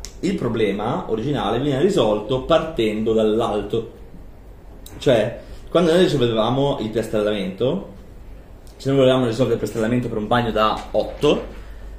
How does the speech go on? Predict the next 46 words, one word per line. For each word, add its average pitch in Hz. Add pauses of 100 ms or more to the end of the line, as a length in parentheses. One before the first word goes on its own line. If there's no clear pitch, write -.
(420)
partivamo 143
da 113
F 110
di 151
otto, 131
poi 127
andavamo 104
a 101
F 107
di 120
sette, 113
F -
di 113
sei, 101
F -
di 98
cinque, 98
F -
di 101
quattro, 92
F -
di 87
tre, 87
fino 92
a -
F -
di 87
zero. 90 (1300)
Qui 196
abbiamo 147
fatto 127
il 123
contrario, 123 (160)
partite 123
dal 135
basso 104 (760)
e 104
siamo 98
saliti. 90 (920)
Questi 170
due 147
approcci 135
hanno 113
due 107
nomi 117
diversi. 107